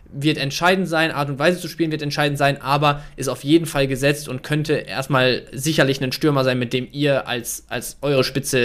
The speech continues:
in die, in die Rückserie gehen könnt, äh, könnt. Ähm, Van de Beek, um da mal rüber zu gehen dann, wie gesagt, ich, ich rechne eigentlich eher damit, dass er nicht so viel in dieser,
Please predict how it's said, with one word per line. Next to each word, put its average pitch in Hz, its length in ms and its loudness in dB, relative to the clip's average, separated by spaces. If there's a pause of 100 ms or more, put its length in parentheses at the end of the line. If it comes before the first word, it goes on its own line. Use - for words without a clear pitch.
in 123 140 0
die, 117 220 -2
in 120 80 -2
die 120 60 0
Rückserie 120 420 0
gehen 117 180 0
könnt, 135 320 -2 (120)
äh, 120 180 4
könnt. 147 320 2 (540)
Ähm, 139 360 4
Van 185 180 4
de 190 100 2
Beek, 175 240 6
um 147 80 -2
da 147 100 2
mal 151 100 2
rüber 170 160 0
zu 165 120 -6
gehen 160 160 0
dann, 160 220 -2 (400)
wie 147 140 0
gesagt, 143 240 4
ich, - 220 -6
ich - 260 -2
rechne 175 300 2
eigentlich 196 420 4
eher 165 140 2
damit, 156 280 0
dass 139 160 0
er 135 300 2
nicht 160 400 0
so 180 140 -2
viel 180 320 0
in 151 160 -2
dieser, 143 500 0